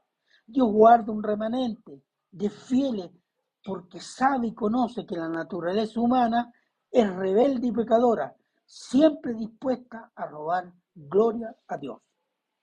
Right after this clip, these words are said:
Si Dios no guardara un remanente fiel, no existiría Israel, no existiría Judá, ni rey David,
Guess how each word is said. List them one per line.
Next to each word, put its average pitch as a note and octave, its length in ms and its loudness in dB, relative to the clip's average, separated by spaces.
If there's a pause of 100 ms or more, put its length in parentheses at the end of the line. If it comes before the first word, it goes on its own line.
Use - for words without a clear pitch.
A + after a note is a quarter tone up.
(540)
Si A#3 200 2
Dios B3 280 8
no D4 600 2 (540)
guardara F#3+ 800 -2
un F4 260 -2
remanente B3+ 800 -4
fiel, G#3+ 480 -6 (720)
no E3+ 180 -12
existiría E3+ 640 -12
Israel, D#3 400 -12 (340)
no G3+ 100 2
existiría E3+ 560 -4
Judá, D#3 480 0 (340)
ni F#3+ 340 2
rey F#3 280 2
David, D#3+ 360 -2